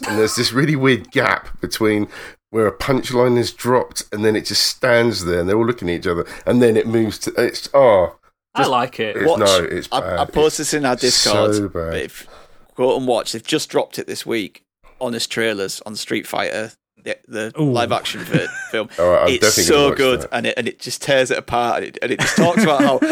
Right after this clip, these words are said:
Speaker 1: <laughs>
Speaker 3: Guile stages a coup and everything. It's just like, is he a good guy? Like, I don't
Speaker 2: <laughs> Yeah,
Speaker 3: know.
Speaker 2: the plot, the plot, the plot is that Bison wants to invent his own currency in his own country.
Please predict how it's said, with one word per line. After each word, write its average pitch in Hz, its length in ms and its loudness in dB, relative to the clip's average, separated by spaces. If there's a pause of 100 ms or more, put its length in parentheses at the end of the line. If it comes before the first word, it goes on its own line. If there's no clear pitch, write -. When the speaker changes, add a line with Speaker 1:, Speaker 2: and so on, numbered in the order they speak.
(120)
Speaker 1:
<laughs> 466 80 0
Speaker 3:
Guile 170 340 6
stages 143 640 0
a 113 80 2
coup 156 500 2
and 117 100 -2
everything. 135 380 -2
It's - 140 -2
just 156 180 -2
like, 139 280 -2 (180)
is 214 180 -4
he 294 220 2
a 339 60 2
good 285 320 -2
guy? 277 260 0
Like, 185 480 0
I 226 420 0
don't - 220 4
Speaker 2:
<laughs> - 0 -
Yeah, - 60 -2
Speaker 3:
know. 202 120 6
Speaker 2:
the 170 60 2
plot, 220 280 2
the 190 100 4
plot, 220 340 2
the 185 80 2
plot 240 280 4
is 160 200 2
that 160 160 2
Bison 196 360 2
wants 185 220 -2
to 160 80 -2
invent 151 280 -2
his 147 120 -6
own 143 180 -2
currency 180 540 -2
in 147 80 -4
his 131 140 -4
own 127 340 -2
country. 156 560 -4